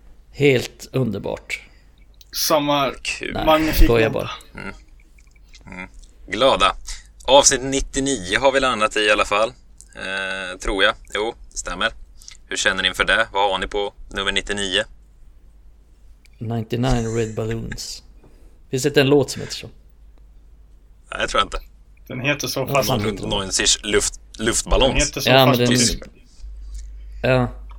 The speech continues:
Speaker 1: men finns det inte en engelsk version också? Nej,
Speaker 3: Men vadå, rö-, röda ballonger har väl inget med att göra? Eller sa du inte röda?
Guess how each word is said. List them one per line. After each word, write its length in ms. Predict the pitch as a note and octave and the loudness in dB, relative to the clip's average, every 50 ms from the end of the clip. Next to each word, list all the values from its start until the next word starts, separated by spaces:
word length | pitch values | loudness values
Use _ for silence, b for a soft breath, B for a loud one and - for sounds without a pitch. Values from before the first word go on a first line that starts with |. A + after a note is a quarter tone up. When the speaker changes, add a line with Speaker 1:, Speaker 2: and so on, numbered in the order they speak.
| - - - | -16 -12 -8
Speaker 1:
men 260 | B2+ B2 B2 B2 - - - - | -6 -6 -6 -6 -8 -12 -12 -8
finns 180 | - C3+ A#2 A2+ | -4 -4 -4 -4
det 40 | C3 | -4
inte 140 | B2 - C3+ | -4 -2 -2
en 100 | C3 C3 | -2 0
engelsk 360 | - B2+ B2 B2 B2 - - | 0 0 0 -2 -4 -6 -10
version 260 | A#2 - - B2 A#2 | -12 -14 -14 -14 -14
också? 240 | A#2 - - - - - - - - - - | -14 -14 -14 -16 -18 -20 -20 -20 -20 -6 0
Nej, 200 | - C#3 B2 A2 | 2 2 2 2
Speaker 3:
Men 120 | G#2+ F#2+ | 2 0
vadå, 160 | G2+ A2 A2+ | 0 2 2
rö-, 220 | G#2+ F#2 A2 B2+ - - - - F#2+ G#2 | 4 6 6 6 6 4 0 -2 2 6
röda 400 | A#2 C3+ A2+ F2 F2 F#2 - - | 8 8 8 6 4 0 0 0
ballonger 280 | F3 A#2+ F2+ E2+ E2 | 0 0 -2 -2 -2
har 100 | - D#2 | -4 -2
väl 100 | D#2 E2 | -2 -2
inget 160 | D#2 C#2 C#2 | -4 -6 -8
med 60 | - D2+ | -10 -10
att 60 | D2+ | -10
göra? 160 | C#2+ - - - - | -10 -10 -12 -12 -8
Eller 120 | G#2 A2+ | -4 -4
sa 160 | - - G#2+ G#2 | -2 0 0 0
du 60 | B2+ | 0
inte 140 | C3 - - | 0 -2 -2
röda? 380 | G2 G2+ F2 F#2 F#2 - - | -2 -2 -4 -8 -10 -12 -12